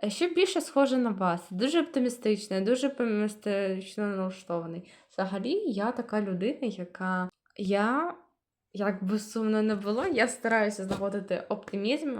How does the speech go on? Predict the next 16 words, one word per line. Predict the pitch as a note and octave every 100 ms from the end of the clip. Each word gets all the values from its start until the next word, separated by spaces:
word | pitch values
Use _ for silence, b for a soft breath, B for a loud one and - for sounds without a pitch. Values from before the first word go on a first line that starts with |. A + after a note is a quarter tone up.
| -
в | F#3
любій | F#3+ F#3
ситуації, | G3+ - - G#3+ - G3+
тому | F3+ F3+
я | E3+ -
оптимістична. | - - - F3+ F3+ - F3 - - - B B B B B B -
Так, | - A3+ F#3+ - B B
чим | - C4+ D4+
ти | E4
любиш | D4+ C4
займатися | B3+ A#3 A3 A3+ B3 C4 A#3
у | - G3
вільний, | G3 A3+ A3+ A3 A3 G#3 G3+ F#3+ F#3+
е, | G3 G3 F#3+ F#3+ F3+ B B B B B B -
е, | F#3 F3+
час? | - - - G3 F#3 E3+ E3+ - _